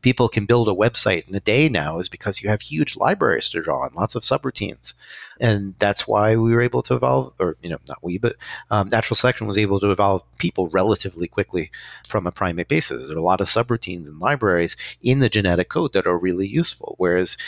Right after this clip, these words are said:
if you look at a bacterium, there's just not that much of the library. There's some stuff for metabolism, but there's not a lot of stuff there for cognition. And so if you're,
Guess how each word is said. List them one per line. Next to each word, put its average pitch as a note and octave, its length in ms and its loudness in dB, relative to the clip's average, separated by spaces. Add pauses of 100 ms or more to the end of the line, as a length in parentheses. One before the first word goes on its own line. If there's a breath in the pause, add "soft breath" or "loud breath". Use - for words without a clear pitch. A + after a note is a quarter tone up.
(140 loud breath)
if - 60 -14
you F#2+ 80 -4
look G#2+ 220 0
at G#2 60 0
a G#2 40 0
bacterium, A2+ 560 2
there's G#2 180 0
just A#2+ 220 0
not A2 240 0
that G#2 220 -2
much F#2+ 160 -4
of G2 80 0
the F#2 80 0
library. F#2 420 0
There's D#2+ 140 -4
some F#2 120 -6
stuff - 280 -2
for A2 140 -2
metabolism, E2 640 -2
but - 100 -16
there's - 180 -4
not F#2+ 140 2
a F#2+ 60 0
lot E2+ 140 2
of D#2+ 60 -4
stuff - 220 -4
there E2+ 140 -2
for - 160 -8
cognition. - 500 -4
And - 100 -16
so E2+ 120 -4
if - 120 -14
you're, F2+ 140 -2